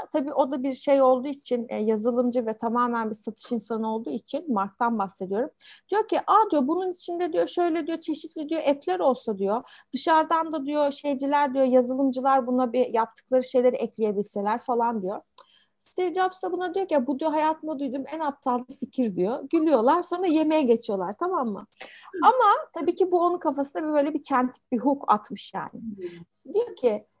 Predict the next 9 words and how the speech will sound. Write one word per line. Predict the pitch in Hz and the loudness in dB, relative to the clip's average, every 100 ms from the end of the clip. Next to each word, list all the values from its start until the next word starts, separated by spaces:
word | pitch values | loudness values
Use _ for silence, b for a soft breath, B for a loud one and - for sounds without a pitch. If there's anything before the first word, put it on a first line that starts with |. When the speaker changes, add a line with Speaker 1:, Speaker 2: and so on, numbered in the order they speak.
| - | -6
Speaker 1:
"Mark," | 311 415 427 - | 2 2 2 -2
diyor, | 254 220 196 - | 2 4 2 -2
"şirketini," | - 381 370 381 370 370 339 | -2 2 2 0 -2 -4 0
diyor, | 349 349 349 - | 2 2 2 0
"ileri | 320 339 | 0 0
taşımak | 339 320 330 320 | -4 -6 -6 -8
istiyor | - - 359 | -12 -6 0
musun? | 262 196 - 214 | 0 -2 -4 -2
Hani | 226 233 226 | 0 0 -2